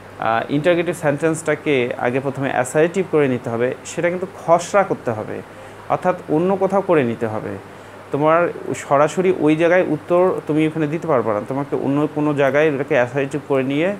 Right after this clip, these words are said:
সেইখান থেকে passive করে নিয়ে, তারপরে সেই প্যাসিভটাকে interrogative form করে, তারপরে তোমাকে সেখানে, আহ, মূল উত্তরের জায়গায় সেই উত্তরটি বসাতে হবে,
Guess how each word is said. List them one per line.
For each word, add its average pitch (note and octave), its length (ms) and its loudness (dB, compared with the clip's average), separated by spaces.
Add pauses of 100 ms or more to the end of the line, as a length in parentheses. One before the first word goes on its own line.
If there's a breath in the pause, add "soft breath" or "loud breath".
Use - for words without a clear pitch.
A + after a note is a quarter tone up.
সেইখান C3+ 380 -2
থেকে E3+ 320 -2 (680 loud breath)
passive C3+ 440 2 (100)
করে C#3+ 220 2
নিয়ে, B2 360 -2 (340)
তারপরে D#3 560 4
সেই F3 300 -2
প্যাসিভটাকে D#3+ 640 0
interrogative D3 460 0 (100)
form C#3+ 260 2 (140)
করে, E3 440 4 (560 loud breath)
তারপরে C#3 540 4
তোমাকে C#3 320 -4
সেখানে, B2+ 420 -4
আহ, - 360 -8 (160)
মূল D#3 240 2
উত্তরের B2+ 380 0
জায়গায় B2+ 240 2
সেই E3 180 -4
উত্তরটি C3+ 500 -2 (100)
বসাতে A#2+ 360 -2
হবে, G2+ 200 -8